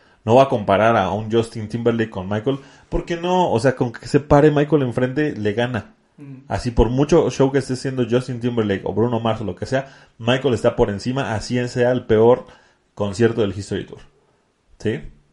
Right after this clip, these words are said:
Speaker 1: Sí, está por encima de ellos. Su propia persona, su, su, su simple estar, su, ahí su presencia escénica,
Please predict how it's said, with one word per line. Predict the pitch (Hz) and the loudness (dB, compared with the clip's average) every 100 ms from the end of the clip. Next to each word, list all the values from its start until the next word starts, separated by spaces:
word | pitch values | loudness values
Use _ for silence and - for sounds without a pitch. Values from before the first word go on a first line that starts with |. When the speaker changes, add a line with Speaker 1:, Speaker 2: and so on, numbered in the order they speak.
| - | -12
Speaker 1:
Sí, | - 117 95 - | -2 0 0 -10
está | - - 104 | -8 -2 0
por | 120 | 0
encima | 104 110 104 | -2 -6 -4
de | 95 | -6
ellos. | - - _ _ _ _ _ _ | -8 -16 _ _ _ _ _ _
Su | - 117 | -4 -2
propia | 127 123 139 127 | 4 6 6 4
persona, | 95 95 147 165 165 | 2 2 -2 0 -2
su, | - 104 | -2 -6
su, | - 101 101 | -6 -10 -8
su | 104 | -10
simple | 98 123 123 110 92 | -8 -8 0 2 0
estar, | - - 113 139 151 | -2 0 2 2 0
su, | 107 | -2
ahí | 98 113 | -2 -2
su | 107 | -4
presencia | - 104 110 110 | -6 -6 -4 -6
escénica, | 110 135 151 170 180 | -4 -8 -6 -8 -8